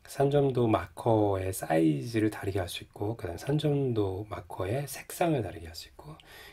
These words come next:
그런 색상들에 대한 어떤, 아, 컬러 바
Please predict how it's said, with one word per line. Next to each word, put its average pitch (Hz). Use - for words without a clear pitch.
그런 110
색상들에 151
대한 101
어떤, -
아, 95
컬러 175
바 110